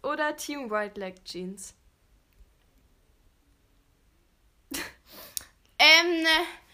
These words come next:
Speaker 2: Pfannkuchen und Cannelloni.
Speaker 1: Okay. Super. <laughs>
Speaker 2: Was?
Speaker 1: Du kannst die Kopfhörer
Speaker 2: Okay.
Speaker 1: abnehmen.
Speaker 2: Darf ich die da runter machen?
Speaker 1: Ja, klar.
Speaker 2: Hab ich so gesch-, ich hab wahrscheinlich so geschrien.
Speaker 1: <laughs> Ja, hast du ein bisschen.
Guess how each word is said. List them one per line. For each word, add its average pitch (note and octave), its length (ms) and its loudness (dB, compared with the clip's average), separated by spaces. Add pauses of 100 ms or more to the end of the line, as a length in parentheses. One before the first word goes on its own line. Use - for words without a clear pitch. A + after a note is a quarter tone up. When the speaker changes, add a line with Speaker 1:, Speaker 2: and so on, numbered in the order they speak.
(380)
Speaker 2:
Pfannkuchen G#4+ 600 4
und E4+ 140 -4
Cannelloni. D#4 880 0 (880)
Speaker 1:
Okay. C#4+ 460 2 (1040)
Super. G#3 480 -2 (120)
<laughs> - 120 -20 (1000)
Speaker 2:
Was? D4+ 100 6 (580)
Speaker 1:
Du D#4 120 -6
kannst D#4 300 0
die D4 60 -6
Kopfhörer C#4 440 -2
Speaker 2:
Okay. A3+ 100 -2
Speaker 1:
abnehmen. G#3 240 -4 (640)
Speaker 2:
Darf E4 120 0
ich E4 60 -4
die D#4+ 80 -10
da C#4 60 -4
runter D#4 220 -8
machen? B3+ 340 -10
Speaker 1:
Ja, C#4 160 4
klar. D4 320 0
Speaker 2:
Hab E4+ 300 -8
ich F4 120 -4
so - 80 2
gesch-, - 280 -2
ich F4+ 100 -8
hab G#4 80 -2
wahrscheinlich E4+ 380 -4
so F4+ 120 -4
geschrien. E4 520 -8
Speaker 1:
<laughs> - 40 -10
Ja, - 400 4 (100)
hast G4+ 360 -4
du E4 40 -4
ein C4+ 60 -6
bisschen. C#4+ 380 0